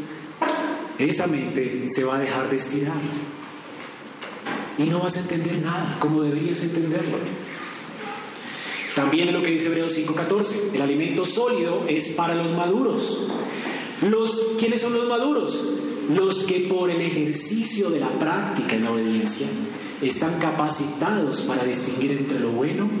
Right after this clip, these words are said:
y lo malo. En la medida en que tú creces en obediencia, creces en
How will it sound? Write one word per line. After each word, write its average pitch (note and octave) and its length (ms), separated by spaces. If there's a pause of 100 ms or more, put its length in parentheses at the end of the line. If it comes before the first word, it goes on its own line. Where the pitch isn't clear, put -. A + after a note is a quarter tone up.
(420)
y G#2+ 100
lo G#2+ 100
malo. - 300 (1500)
En C#3+ 100
la E3 80
medida E3+ 240
en F3 80
que F3+ 80
tú E3+ 160
creces D#3+ 260
en G#3 100
obediencia, A3 600
creces G#3+ 320
en D4 640